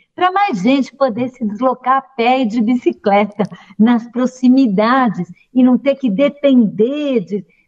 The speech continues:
percorrer grandes distâncias. O objetivo era, ao mesmo tempo, democratizar o, esse espaço perto das áreas de transporte coletivo e, ao mesmo tempo, incidir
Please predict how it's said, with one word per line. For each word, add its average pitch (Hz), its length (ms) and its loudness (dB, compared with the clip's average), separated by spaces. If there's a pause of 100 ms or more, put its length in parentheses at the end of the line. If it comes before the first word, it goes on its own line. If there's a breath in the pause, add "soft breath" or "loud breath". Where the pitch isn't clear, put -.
percorrer 240 600 -2
grandes 233 560 -2
distâncias. 208 760 -4 (280)
O 254 120 -2
objetivo 262 500 -4
era, 269 140 2
ao 240 80 -2
mesmo 220 320 -4
tempo, 185 340 -6
democratizar 208 1300 -4 (200)
o, 208 160 -4
esse 190 300 -2
espaço 180 720 -6 (280 soft breath)
perto 214 600 -2 (160)
das 208 300 0
áreas 185 360 -2
de 175 140 -6
transporte 180 600 -4
coletivo 180 760 -4 (300 soft breath)
e, 294 120 2
ao 311 120 0
mesmo 254 380 -2
tempo, 285 340 -6
incidir 339 760 -4